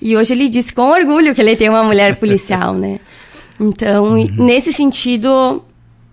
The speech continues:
Speaker 1: de, de fato, não, não ocorreu comigo, né?
Speaker 2: Uhum. Dentro de casa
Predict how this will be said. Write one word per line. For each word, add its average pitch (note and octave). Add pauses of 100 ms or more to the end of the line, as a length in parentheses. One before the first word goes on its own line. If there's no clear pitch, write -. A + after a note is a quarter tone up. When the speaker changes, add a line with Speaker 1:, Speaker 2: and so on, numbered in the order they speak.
(100)
Speaker 1:
de, G3 (180)
de G3+
fato, A3
não, A3+
não A3+
ocorreu A#3
comigo, G#3+
né? F3+ (260)
Speaker 2:
Uhum. G2 (420)
Dentro D#3+
de B2
casa G2